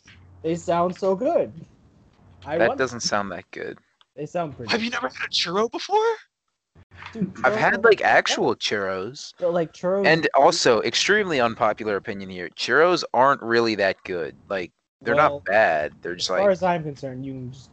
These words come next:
Speaker 1: you know, leave right now.
Speaker 3: <laughs> Just get off the podcast.
Speaker 2: Well,
Speaker 1: <laughs>
Speaker 2: there I go.
Speaker 3: He made it.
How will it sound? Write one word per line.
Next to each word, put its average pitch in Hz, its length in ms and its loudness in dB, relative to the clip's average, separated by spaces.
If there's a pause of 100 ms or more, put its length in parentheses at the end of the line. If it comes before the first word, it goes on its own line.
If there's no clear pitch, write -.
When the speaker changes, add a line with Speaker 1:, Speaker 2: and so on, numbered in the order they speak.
Speaker 1:
you 127 80 -14
know, 101 220 -14 (180)
leave 104 220 -14 (280)
right 104 160 -16
now. 95 200 -20 (200)
Speaker 3:
<laughs> - 120 -4 (240)
Just - 220 -8
get 440 120 2 (100)
off 302 120 -4
the 175 80 -4
podcast. 196 480 -2
Speaker 2:
Well, 170 280 6 (300)
Speaker 1:
<laughs> - 320 -10
Speaker 2:
there 104 180 0
I 131 80 4
go. 135 280 4 (920)
Speaker 3:
He 269 180 4
made 214 240 4
it. 185 140 -2